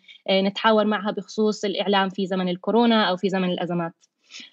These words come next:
فإحنا كتير مبسوطين إنك دايمًا بتتعاوني معنا، ودايمًا بتكوني متواجدة لما، آه، لما حابين يعني نتناقش معاكي حول الإعلام.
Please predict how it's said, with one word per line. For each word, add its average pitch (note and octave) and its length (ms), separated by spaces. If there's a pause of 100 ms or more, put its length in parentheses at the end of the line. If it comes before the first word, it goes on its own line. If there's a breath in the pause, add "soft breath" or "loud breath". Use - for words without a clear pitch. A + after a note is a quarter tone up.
(160 loud breath)
فإحنا A3 300
كتير C4+ 180
مبسوطين B3+ 440
إنك A3 180
دايمًا A3+ 260
بتتعاوني G#3+ 540
معنا، G#3 460
ودايمًا G#3 340
بتكوني G3+ 440
متواجدة F#3+ 480
لما، F3+ 420 (400 soft breath)
آه، F3 340 (200)
لما F#3 440
حابين G3 400
يعني F3+ 200
نتناقش F#3+ 420
معاكي F#3 300
حول F#3 260
الإعلام. E3 560